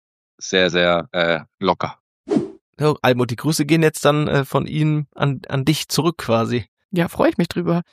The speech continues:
Speaker 3: Wir haben ja beide festgestellt, dass wir uns noch nie getroffen haben. Vielleicht holen wir das irgendwann noch mal nach. Ich find's auf jeden Fall sehr,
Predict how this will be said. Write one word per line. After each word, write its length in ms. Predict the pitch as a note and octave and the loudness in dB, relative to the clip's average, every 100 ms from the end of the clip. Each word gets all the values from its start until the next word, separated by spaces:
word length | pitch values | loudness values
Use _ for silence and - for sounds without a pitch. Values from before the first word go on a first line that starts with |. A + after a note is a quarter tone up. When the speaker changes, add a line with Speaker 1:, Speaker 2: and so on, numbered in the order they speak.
| - - | -14 -8
Speaker 3:
Wir 100 | - | 0
haben 80 | F#3 | 2
ja 80 | F#3 | 4
beide 200 | F#3 F#3+ | 4 2
festgestellt, 540 | G3+ A3 G#3 - G3 | 0 -2 -4 0 0
dass 120 | G3+ - | 0 -6
wir 40 | |
uns 100 | F#3 | 0
noch 80 | F#3+ | 2
nie 140 | G3 | 2
getroffen 440 | F#3 - F3 B3 A#3 | 0 0 0 2 2
haben. 140 | A#3+ | 2
Vielleicht 220 | G3+ F#3+ | 0 0
holen 120 | G3+ G#3 | 2 2
wir 80 | |
das 100 | F3+ | 0
irgendwann 340 | - F3+ F3+ F3 | -2 -2 0 0
noch 160 | E3+ | -2
mal 220 | D#3+ D#3+ E3 | -2 -2 0
nach. 440 | E3+ F3 B3+ - _ _ _ _ - | -2 0 0 -2 _ _ _ _ -6
Ich 120 | D3+ | -2
find's 200 | G3 F#3 | 0 0
auf 80 | F3+ | 2
jeden 140 | F#3+ | 2
Fall 120 | F3+ E3+ | 2 0
sehr, 300 | F#3 F#3 | 2 0